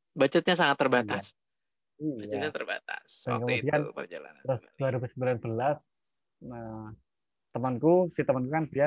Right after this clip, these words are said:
Speaker 2: juga beli motor kan.
Speaker 1: Hmm.
Speaker 2: Nah, gara-, gara-gara dia saya ini tiba di ujui, disuruh beli ini, apa, beli motor itu kan.
Speaker 1: Hmm.
Speaker 2: Terus kemudian saya apa, eh,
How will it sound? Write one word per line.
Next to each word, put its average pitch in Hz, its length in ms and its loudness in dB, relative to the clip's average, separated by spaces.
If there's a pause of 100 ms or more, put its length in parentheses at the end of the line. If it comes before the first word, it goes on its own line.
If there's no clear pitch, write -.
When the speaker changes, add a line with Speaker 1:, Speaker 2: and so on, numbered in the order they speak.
Speaker 2:
juga 123 260 -2
beli 120 220 -2
motor 107 340 -4
kan. 98 180 -10 (140)
Speaker 1:
Hmm. 131 340 -4 (1300)
Speaker 2:
Nah, 117 160 -2 (140)
gara-, 135 300 4 (100)
gara-gara 135 440 4
dia 151 300 8
saya 156 280 4
ini 135 400 0
tiba 123 380 0
di 123 200 0
ujui, 120 720 -2
disuruh 120 400 -4 (480)
beli 120 560 -2 (160)
ini, 120 320 -4
apa, 120 240 -6
beli 113 160 -4
motor 113 320 -6
itu 110 160 -10
kan. 104 160 -10 (320)
Speaker 1:
Hmm. 104 240 -14 (1400)
Speaker 2:
Terus 117 160 -4
kemudian 123 400 -4
saya 135 400 -2
apa, 135 480 -8 (960)
eh, 123 580 -4